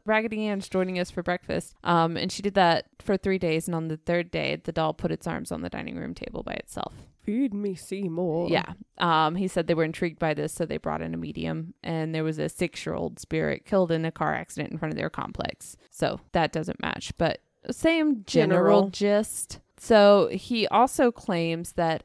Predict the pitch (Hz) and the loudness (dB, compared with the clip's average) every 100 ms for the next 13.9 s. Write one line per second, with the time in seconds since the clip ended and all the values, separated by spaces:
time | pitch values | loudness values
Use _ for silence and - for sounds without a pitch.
0 | - 202 196 190 175 - 180 170 165 - | -6 -2 0 0 0 2 0 0 -2 0
1 | 190 165 165 175 175 175 175 170 170 175 | 2 2 0 -2 -2 0 2 2 0 -4
2 | 165 - 160 156 - - - - - - | -6 -4 -4 -4 -4 -4 -2 -4 -6 -4
3 | 165 156 139 - 113 - - 165 170 165 | 0 0 -2 -4 -6 -8 -4 -4 -2 -6
4 | - 180 - 170 170 - 165 160 - 156 | 0 0 0 -4 -6 -6 -6 -4 -4 -4
5 | 160 160 165 156 156 - 165 165 165 160 | -2 -2 -4 -6 -6 -4 -4 -2 -2 -2
6 | - - - - 226 196 214 165 147 - | -6 -10 -20 -18 -14 -6 2 2 2 -2
7 | 180 165 160 165 160 156 165 - 175 165 | 0 0 0 -2 -2 -2 -4 -4 -4 -4
8 | 165 160 165 - - 175 175 175 170 214 | -4 -6 -8 -10 -2 0 0 -2 -4 -2
9 | 220 226 214 202 180 165 156 - 160 160 | -2 0 0 0 -2 -2 -4 -4 -4 -4
10 | 165 175 160 - 165 160 156 160 - 185 | -4 -4 -4 -4 -6 -6 -6 -4 -2 -4
11 | - _ - 175 160 - 185 175 165 - | -8 _ -4 0 0 0 -2 0 -2 -4
12 | - 156 - - 247 269 - 151 160 170 | -2 -4 -2 0 0 0 2 2 2 0
13 | 165 165 160 160 156 156 - 202 190 | 0 -2 -4 -2 0 0 0 -2 -4